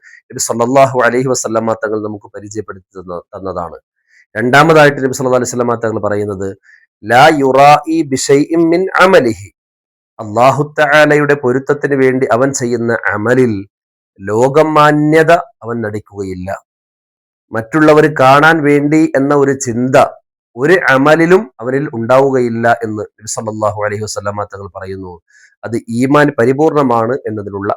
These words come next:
അടയാളമാണ്. ലോകമാന്യത. എന്താണ് ലോകമാന്യത? ലോകമാന്യത ഉള്ള ആളുകളിൽ കുറച്ച് അടയാളങ്ങൾ മഹാനായ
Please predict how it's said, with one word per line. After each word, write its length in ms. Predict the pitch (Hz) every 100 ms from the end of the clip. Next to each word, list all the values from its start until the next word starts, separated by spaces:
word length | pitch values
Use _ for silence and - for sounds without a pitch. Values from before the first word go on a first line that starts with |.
| 98
അടയാളമാണ്. 880 | 92 90 87 87 85 85 90 98 76 _ _ _ _ _ 98
ലോകമാന്യത. 840 | 107 123 143 147 143 143 147 143 - - _ _ 127
എന്താണ് 340 | 160 165 139
ലോകമാന്യത? 680 | 120 123 135 131 127 123 113 113 - _ _ _ _ _
ലോകമാന്യത 800 | 110 131 143 156 156 160 160 165 156
ഉള്ള 320 | 139 147 151
ആളുകളിൽ 720 | - 127 135 139 139 113 98 - _ _ _ _ _
കുറച്ച് 260 | 123 127 165 120
അടയാളങ്ങൾ 640 | 120 139 151 156 156 135
മഹാനായ 540 | 120 120 139 135 131